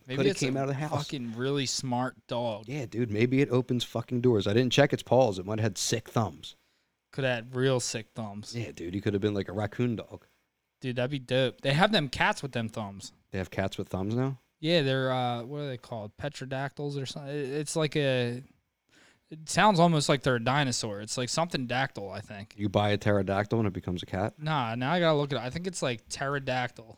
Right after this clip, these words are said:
Speaker 1: No, it's
Speaker 2: No,
Speaker 1: not pterodactyl.
Speaker 2: pterodactyl is the dinosaur.
Speaker 1: Uh,
Speaker 2: That I know. I don't know the author of the book I'm reading, but I know pterodactyl.
Speaker 1: It's polydactyl, bro.
Speaker 2: Okay. What the
Speaker 1: Why
Speaker 2: fuck
Speaker 1: did
Speaker 2: is
Speaker 1: they,
Speaker 2: that?
Speaker 1: why did they give them them names? But look at the thumbs there.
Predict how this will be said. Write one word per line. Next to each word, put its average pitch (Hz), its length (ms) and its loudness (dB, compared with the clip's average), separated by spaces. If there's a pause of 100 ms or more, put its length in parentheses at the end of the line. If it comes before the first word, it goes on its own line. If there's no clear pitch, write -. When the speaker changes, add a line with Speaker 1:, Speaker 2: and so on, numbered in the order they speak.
(140)
Speaker 1:
No, 143 220 0
it's 117 80 0
Speaker 2:
No, 127 100 12
Speaker 1:
not 147 140 6
pterodactyl. 131 280 4 (120)
Speaker 2:
pterodactyl 139 460 4
is 104 100 -4
the 101 100 -4
dinosaur. 98 600 0 (440)
Speaker 1:
Uh, 131 440 0
Speaker 2:
That 123 180 8
I 113 120 2
know. 101 320 0
I 101 100 -2
don't 113 160 4
know 117 100 8
the 107 140 8
author 113 340 6
of 95 100 0
the 95 80 0
book 127 220 6
I'm 87 160 0
reading, 82 260 -10
but 82 220 -10
I 95 80 -2
know 101 180 2
pterodactyl. 92 600 -2 (180)
Speaker 1:
It's 165 180 -2
polydactyl, 170 1120 4
bro. 110 380 -4 (220)
Speaker 2:
Okay. 98 500 -2
What 110 200 -2
the - 60 -4 (160)
Speaker 1:
Why 151 180 10
Speaker 2:
fuck 240 80 6
Speaker 1:
did 262 100 4
Speaker 2:
is - 60 6
Speaker 1:
they, 208 120 6
Speaker 2:
that? 175 500 4
Speaker 1:
why 156 300 4
did 240 160 0
they 220 140 2
give 180 300 4
them 156 200 2
them 151 220 0
names? 160 240 0
But 147 220 2
look 202 160 4
at 254 100 -4
the 233 120 2
thumbs 180 400 2
there. 107 340 -6